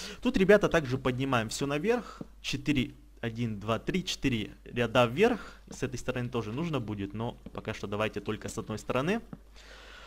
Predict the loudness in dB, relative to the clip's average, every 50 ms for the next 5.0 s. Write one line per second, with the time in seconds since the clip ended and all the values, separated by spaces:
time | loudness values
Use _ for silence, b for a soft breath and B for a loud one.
0 | B B -14 -6 -4 -2 0 2 2 2 2 0 0 -2 -2 -2 -4 -6 -8 0
1 | 2 4 4 4 6 6 4 4 4 0 -2 0 2 2 4 4 2 2 0 -2
2 | -2 0 0 0 -2 -4 -10 -16 -12 -10 -4 0 2 2 2 2 0 0 -2 0
3 | 2 0 0 0 2 2 4 4 4 4 4 4 2 2 0 0 -2 -2 0 0
4 | 0 -2 -2 -4 -4 -6 -8 -6 -4 -2 -2 -2 -2 -4 -4 -2 -2 -4 -6